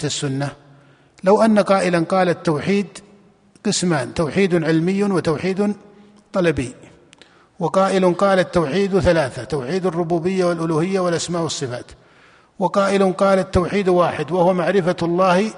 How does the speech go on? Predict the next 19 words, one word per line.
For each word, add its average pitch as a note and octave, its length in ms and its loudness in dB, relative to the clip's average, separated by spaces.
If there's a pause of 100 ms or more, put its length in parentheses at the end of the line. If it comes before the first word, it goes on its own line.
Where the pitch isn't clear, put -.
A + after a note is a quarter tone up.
(120)
حق G3 300 -2
المعرفة F3 560 2
وعبادته F3+ 1040 0 (840)
حق G#3 420 0
العبادة E3+ 640 4
وإخلاص F#3 540 2
الدين F3 340 0
له D#3+ 140 2
وحده D#3+ 400 2
لا D3 100 0
شريك C3 380 -6
له. A#2 140 -12 (760)
أليس F3 280 2
كل F3 240 0
هذا D3+ 200 0
صحيح؟ C#3+ 500 -6 (760)
كل B3+ 160 -6
هذا F#3+ 200 0
صحيح. A#2 440 -12